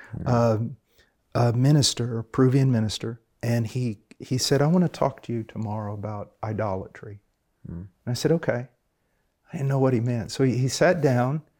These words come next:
Speaker 2: with me and he says, "You need to be careful of leading your people into idolatry." And I go, "What do you mean?" He goes, "When someone comes to you with a problem, what do you do?" I said, "Well, I open the word and I counsel them."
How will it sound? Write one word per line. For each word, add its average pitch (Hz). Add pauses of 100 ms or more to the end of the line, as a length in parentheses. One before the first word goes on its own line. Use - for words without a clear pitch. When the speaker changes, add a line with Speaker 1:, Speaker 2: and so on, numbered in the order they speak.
(260)
Speaker 2:
with 123
me 143
and 139
he 127
says, 123 (1080)
"You 127
need 160
to 196
be 196
careful 139
of 110
leading 123
your 110
people 107
into 101
idolatry." 113 (380)
And 131
I 143
go, 147
"What 156
do 180
you 160
mean?" 135 (460)
He 143
goes, 139 (340)
"When 151
someone 214
comes 151
to -
you 117
with 117
a 107
problem, 98 (1400)
what 175
do -
you 135
do?" 113 (760)
I 120
said, 127
"Well, 127
I 120
open 120
the 120
word 120
and 123
I 117
counsel 156
them." 95